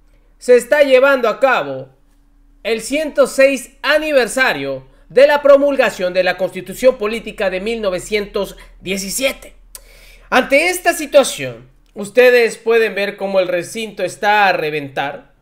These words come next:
Está también ahí el presidente de la Cámara de Diputados, quien hace un par de días simplemente sabemos lo que hizo. Santiago Krill.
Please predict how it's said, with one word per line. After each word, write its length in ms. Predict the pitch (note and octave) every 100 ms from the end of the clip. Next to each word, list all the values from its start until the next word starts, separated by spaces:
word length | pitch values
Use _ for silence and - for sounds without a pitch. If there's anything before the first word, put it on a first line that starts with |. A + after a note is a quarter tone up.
| _ _ _ _ _
Está 600 | - A#3 A#3 A3 G#3+ A3 -
también 420 | F3 F3 F#3 F#3
ahí 400 | F#3+ D#3+ C3+ _ _ _ _ _ _ _ _ _ _ _ _ _ _ _ _ _ _
el 160 | A#3+ C4+
presidente 520 | C4+ A3+ A3 D#3+ C#3
de 40 | C#3
la 140 | C3
Cámara 220 | C#3+ C#3
de 60 | C3
Diputados, 720 | C3+ C3+ D#4+ D#4+ D4+ - -
quien 480 | - F#3+ F3+ F3 F3+ _
hace 300 | G#3 G#3+ G3+
un 120 | F#3+
par 240 | F#3+ G3 F3
de 120 | E3+
días 340 | A#3+ B3+ B3
simplemente 840 | A#3 A3+ F3 F3+ A#3 A#3 - C4 _ _ _ _ _ _ _ _ _ _
sabemos 960 | _ D3+ F#3 A3 G#3+ G3+ - - - _ _
lo 240 | C#3 C#3 C3+
que 180 | C#3
hizo. 360 | C#3+ - - _ _ _ _ _ _ _
Santiago 420 | - E3+ F#3 G#3+ G#3+
Krill. 240 | D4